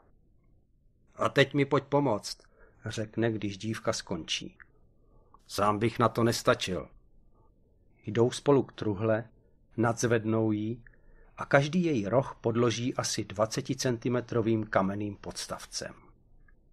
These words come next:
Mezi podlahou a truhlou vznikne mezera, jejíž účel je dosud znám pouze Vousáčovi a Olze.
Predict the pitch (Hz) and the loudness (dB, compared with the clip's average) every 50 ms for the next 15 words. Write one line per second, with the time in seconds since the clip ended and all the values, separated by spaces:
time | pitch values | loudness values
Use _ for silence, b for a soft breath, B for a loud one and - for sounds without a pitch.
0 | - - _ - _ _ _ _ _ - - - - - 120 117 101 113 113 - | -20 -20 _ -20 _ _ _ _ _ -20 -20 -14 -8 -6 -4 0 0 0 0 2
1 | 113 117 113 120 127 127 131 139 139 139 - 123 113 - - - 120 117 101 98 | 2 4 6 6 6 6 6 4 2 2 0 -4 -6 -6 -2 2 4 4 4 4
2 | 113 117 123 123 117 110 101 113 117 110 - - 107 98 87 90 101 98 98 110 | 2 2 2 0 0 -2 0 0 0 0 0 0 -2 -2 -4 -8 -8 -6 -2 -2
3 | 110 101 101 104 127 - b b b b b b b b b - 170 202 196 139 | 0 0 0 -2 -2 -4 b b b b b b b b b 2 4 4 4 2
4 | - - - 170 139 156 147 - - 175 165 151 135 113 110 113 - - 127 95 | 0 -2 -4 -2 -2 -2 0 2 4 4 4 4 4 4 2 0 0 -2 -4 -2
5 | 104 104 104 104 110 123 139 135 - 120 120 117 110 113 110 90 98 104 107 - | -2 0 0 2 2 2 0 -2 -2 0 0 0 2 2 0 -2 -2 -6 -8 -6
6 | - - 113 110 110 110 - 123 107 110 117 - 123 - - 110 95 - - - | -4 -4 -2 -2 -4 -4 -4 -4 -4 -4 -4 -2 -4 -4 -4 -4 -8 -8 -10 -12
7 | - - | -14 -16